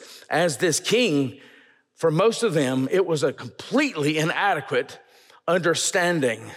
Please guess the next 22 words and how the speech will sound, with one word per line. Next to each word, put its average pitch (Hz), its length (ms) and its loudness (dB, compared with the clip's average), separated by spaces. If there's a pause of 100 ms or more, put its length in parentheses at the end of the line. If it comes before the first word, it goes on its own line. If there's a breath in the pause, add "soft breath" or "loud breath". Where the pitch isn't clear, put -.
(520 soft breath)
of 160 200 0
the 165 100 4
kind 220 320 0
of 196 120 0
king 151 600 0 (540 soft breath)
that 180 160 2
the 185 120 0
Old 220 320 4
Testament 151 840 -4 (560)
prophesied. 175 880 -2 (1040 loud breath)
Indeed, 165 280 2
that 220 140 2
makes 180 300 0
sense 185 320 0
of 165 100 -2
the 185 80 2
palm 202 380 0
branches. 120 500 -2
Notice 175 600 0 (540 loud breath)
that 156 260 2
they 180 120 4
were 156 380 2